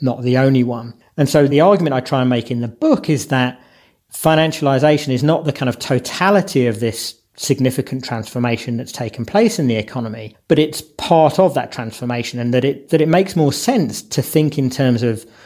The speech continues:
what I refer to as the rentierization of the economy. So the, the economy hasn't become dominated by financial institutions. It's become dominated by rentier institutions of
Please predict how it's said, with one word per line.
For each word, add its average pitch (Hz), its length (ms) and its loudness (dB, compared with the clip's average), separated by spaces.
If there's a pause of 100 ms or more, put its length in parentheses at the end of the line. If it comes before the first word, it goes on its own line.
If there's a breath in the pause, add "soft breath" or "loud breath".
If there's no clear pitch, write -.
(300 soft breath)
what 123 180 0
I 120 60 4
refer 120 340 0
to 120 160 -4
as 110 80 -4
the 123 80 -2
rentierization 123 1120 0
of 104 80 -6
the 113 100 -6
economy. 113 540 -10 (440 soft breath)
So 139 140 2
the, 139 360 4
the 143 160 6
economy 143 280 2
hasn't 156 300 0
become 120 560 -4 (500 soft breath)
dominated 120 600 2
by 113 420 -6 (160)
financial 139 560 -2
institutions. 120 920 -8
It's 127 120 -14
become 139 420 2
dominated 131 540 2
by 123 160 0
rentier 131 480 2
institutions 117 800 -6
of 127 140 -4